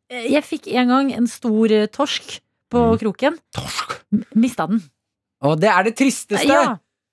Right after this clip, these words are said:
Speaker 2: Når,
Speaker 1: Klarte
Speaker 2: når
Speaker 1: ikke fange
Speaker 2: fisken
Speaker 1: med hå, for
Speaker 2: stikker
Speaker 1: jeg
Speaker 2: av.
Speaker 1: ble gira.
Speaker 2: Men jeg skal se, vi, vi, altså, du, når du får opp ordentlig svær fisk, det er, det er ikke alltid så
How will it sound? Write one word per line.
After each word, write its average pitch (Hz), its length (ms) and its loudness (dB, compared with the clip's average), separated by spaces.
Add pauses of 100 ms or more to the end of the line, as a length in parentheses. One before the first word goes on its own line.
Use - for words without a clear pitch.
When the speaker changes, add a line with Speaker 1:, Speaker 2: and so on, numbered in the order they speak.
(140)
Speaker 2:
Når, 196 140 0
Speaker 1:
Klarte 339 180 4
Speaker 2:
når - 80 -4
Speaker 1:
ikke 339 100 -8
fange 349 140 2
Speaker 2:
fisken - 120 -4
Speaker 1:
med - 80 2
hå, 277 40 0
for 330 80 4
Speaker 2:
stikker - 160 0
Speaker 1:
jeg - 80 4
Speaker 2:
av. 226 60 0
Speaker 1:
ble 302 80 -2
gira. 302 320 -4
Speaker 2:
Men - 100 0
jeg 185 120 0
skal 214 160 -2
se, 190 120 -6
vi, 170 220 -2
vi, 160 240 -2
altså, 170 500 -2
du, 156 80 -4
når 165 140 0
du 165 60 -2
får 160 180 0
opp 143 100 -4
ordentlig 135 320 -4
svær 143 240 -2
fisk, 175 300 -8
det 147 200 -6
er, 156 300 0
det 151 100 0
er 208 140 2
ikke 175 160 2
alltid 135 260 0
så 151 140 -2